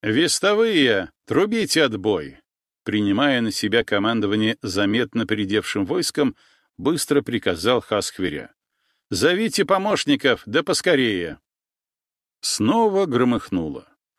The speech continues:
Что-то провыло в воздухе, упало совсем рядом, вздыбило землю. Тотчас появившиеся на зов колдуны рангом помельче, кто уж остался, почтительно поклонились.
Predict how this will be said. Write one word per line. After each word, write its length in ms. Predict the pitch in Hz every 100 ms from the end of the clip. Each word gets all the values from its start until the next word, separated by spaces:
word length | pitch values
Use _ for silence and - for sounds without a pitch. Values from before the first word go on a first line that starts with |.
| _
Что-то 600 | - - - 208 190 180
провыло 540 | 147 139 120 151 165 120
в 60 |
воздухе, 680 | 92 139 120 95 - - - -
упало 500 | 117 - 175 170 131
совсем 520 | - 113 - 131 101
рядом, 480 | 113 113 85 82 - _
вздыбило 680 | 98 76 82 113 104 98 98
землю. 480 | 82 76 67 67 - _ _ _ _ _ _ _ _ _ _ _ _
Тотчас 680 | 156 226 - - 190 165 -
появившиеся 800 | - 113 202 190 - 151 - 143
на 180 | 117
зов 360 | 98 139 185 -
колдуны 540 | - 117 104 107 143
рангом 380 | 110 143 127 117
помельче, 680 | 104 98 - 175 - 147 113 - _ _ _
кто 260 | - 202
уж 200 | 160 -
остался, 680 | - 101 - 196 185 - 170 - _ _
почтительно 760 | 107 92 - - 147 - 127 113
поклонились. 800 | 120 - 92 76 67 73 -